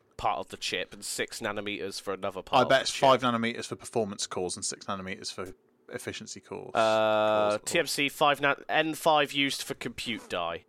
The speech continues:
Speaker 1: Yeah.
Speaker 2: Yeah, okay.
Speaker 1: Yeah. So then for the standard,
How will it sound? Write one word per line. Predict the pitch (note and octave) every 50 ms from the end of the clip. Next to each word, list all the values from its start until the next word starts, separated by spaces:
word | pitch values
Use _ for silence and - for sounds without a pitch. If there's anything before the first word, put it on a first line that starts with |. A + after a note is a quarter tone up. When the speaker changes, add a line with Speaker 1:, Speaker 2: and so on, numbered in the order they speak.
| _ -
Speaker 1:
Yeah. | A2 G#2 F#2+ F2 - - _ _ _ - -
Speaker 2:
Yeah, | E3 C#3+ B2 A2+ G2+ F#2 - - _ _ _
okay. | C3+ A2+ A2 G#2+ F#2 - _ _ _ _ _ -
Speaker 1:
Yeah. | A2+ F#2+ F#2 - _ _ _ _ _ _
So | - - - - G#2+ G#2 G2+ G2 G2 G2 F#2+ E2+
then | A2 G#2 G2+ G2 F#2+
for | - - G#2+
the | F2+ G2+ G2
standard, | - - A2+ G2 F#2+ F2+ F#2+ F2+